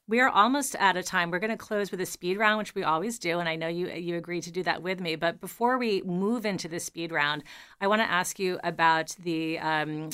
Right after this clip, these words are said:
you share five affirmations to heal the pain of your divorce on your, on your website. It's downloadable. I'm gonna put it in the show notes and encourage everyone to go there. But if there's one particular affirmation that speaks,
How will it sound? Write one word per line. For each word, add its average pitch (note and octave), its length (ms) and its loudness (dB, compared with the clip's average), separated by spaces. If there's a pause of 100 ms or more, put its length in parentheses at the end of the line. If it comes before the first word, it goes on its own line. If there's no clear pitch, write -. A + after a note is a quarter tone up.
(140)
you F#3 160 -6
share A3 220 4
five F#3 380 4
affirmations F3 760 0
to F3 80 -10
heal E3+ 240 -6
the E3+ 80 -4
pain E3+ 300 -8
of D#3+ 100 -8
your D#3+ 160 -4
divorce D3+ 600 -4
on E3 240 -2
your, D#3 420 -2 (560)
on F#3 120 2
your F3+ 140 0
website. G3+ 560 2
It's E3+ 200 -4
downloadable. F3 840 2
I'm E3 140 0
gonna E3+ 280 -6 (120)
put G#3+ 160 -2
it G#3+ 80 0
in F3+ 80 -6
the F3+ 60 -6
show F3 180 -6
notes E3+ 240 -4
and E3+ 60 -10
encourage F3 480 -6
everyone D#3+ 380 -4
to E3 120 -8
go D3+ 220 -2
there. G3 260 -2
But F#3 160 -4
if - 160 -6
there's F#3 300 -2
one F#3 360 0
particular G3 480 -6
affirmation D#3+ 680 -2
that D#3 260 -2
speaks, - 580 -6